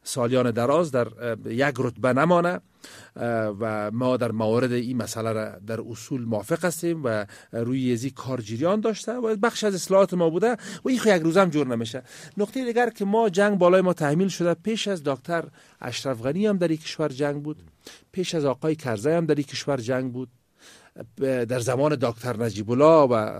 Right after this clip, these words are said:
رؤسای جمهور پیشین هم در این کشور جنگ بود. ما متاسفانه از لحاظ ژئوپلیتیک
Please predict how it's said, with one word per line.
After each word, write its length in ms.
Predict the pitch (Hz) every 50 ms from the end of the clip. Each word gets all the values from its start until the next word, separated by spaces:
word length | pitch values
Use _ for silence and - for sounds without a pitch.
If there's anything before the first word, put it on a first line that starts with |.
| 113 113
رؤسای 400 | 113 120 117 110 - - 147 143
جمهور 340 | 120 123 120 127 139 139 127
پیشین 340 | 120 127 110 107 - 151 156
هم 60 | 147
در 100 | 131 135
این 80 | 131
کشور 280 | - - - - 139 127
جنگ 300 | 120 113 127 123 123 120
بود. 120 | 123 127 123
ما 200 | 151 185 233 269
متاسفانه 680 | 254 226 196 - 160 143 120 - - - 147 160 185
از 220 | 214 226 175 131 135
لحاظ 220 | 160 170 170 156 135
ژئوپلیتیک 880 | 110 110 131 127 117 - - 127 127 120 - - - - - - -